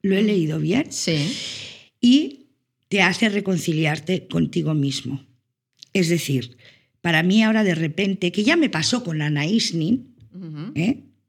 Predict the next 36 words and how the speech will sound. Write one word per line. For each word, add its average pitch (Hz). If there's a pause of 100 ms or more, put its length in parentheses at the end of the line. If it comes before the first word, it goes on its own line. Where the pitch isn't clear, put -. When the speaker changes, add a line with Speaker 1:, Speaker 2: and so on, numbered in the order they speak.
(400)
Speaker 1:
Con 139
Ana 139
Isnin, 160
que, - (120)
que 147
leí 143
sus, 160
sus -
diarios 151
y 139
tal, 185 (180)
pero 151
claro, 156
es -
que 165
Ana 143
Isnin 165
tenía 156
a -
veces 160
una 151
tara 151
un 175
poco 160
perniciosa. 143 (720)
Eh, 180
Speaker 2:
Ujú. 165
Speaker 1:
contigo 165
me 185
pasa 208
que 165
eres 147
a 156
priori 165
una 175
persona 147